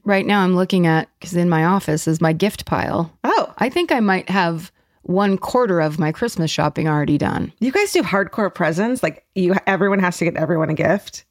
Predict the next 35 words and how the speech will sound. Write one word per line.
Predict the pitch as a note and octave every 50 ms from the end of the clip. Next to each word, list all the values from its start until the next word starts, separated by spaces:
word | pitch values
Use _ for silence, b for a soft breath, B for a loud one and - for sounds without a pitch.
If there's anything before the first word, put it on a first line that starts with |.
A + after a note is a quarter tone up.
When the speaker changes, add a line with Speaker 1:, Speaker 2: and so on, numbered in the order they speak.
| _ _ -
Speaker 1:
Oh, | G3 E3+
yeah. | E3+ D#3+ D3 - - - - - G3+ - - _ _ _ _ _
Speaker 2:
That's | - C4 E4+ - -
a | A#4 E4+ A3 -
lot | E3 C#3+ - F#3 F#3+
of | - D#3+ D3+ -
pressure. | - - - C3+ C#3 - - - - - - - - D3+ -
Speaker 1:
It | - G3+
is. | B3 B3 G#3 D3+ - - -
Speaker 2:
<laughs> | A3+ - - - - - -
I | - C#4
don't | F#4+ A#4+ G#4+ C#4 -
do | - - A3+ C4 C4+
that, | F#3+ F#3 F3 E3+ E3+ F2+ - - - _ _ _ _ _
but | - A#3 G#3
my | A3+ A#3+ A3+ F#3 - _ _ -
brother | B3 B3 A3+ A3+ A#3 A3 A#3+ A#3
and | A#3 A3 G3+ F#3+ F#3 F#3
his | G3 A3+ D#3+ F3
wife | F3 F#3+ F3 F#3 B3 D4+ - - - -
might | G3+ G#3 F3 D#3+
do | - F3 E3 D#3+
that. | E3 D#3 D#3+ F3 G3+ G3+ - - -
And | F#3 F3+
then | F3+
they | F3+ F3
come | - G3 F#3 E3+
over | D#3+ D#3 F3+
and | E3 F3 F3
give | F#3 D#3
me, | F3 E3+
like, | E3 F3+ - F3+
a |
little | F3 F3 E3 E3 F3 E3+
Lancome | D#3+ D3 F#3 F#3+ - A3 F3+ E3+ F3+ E3+ E3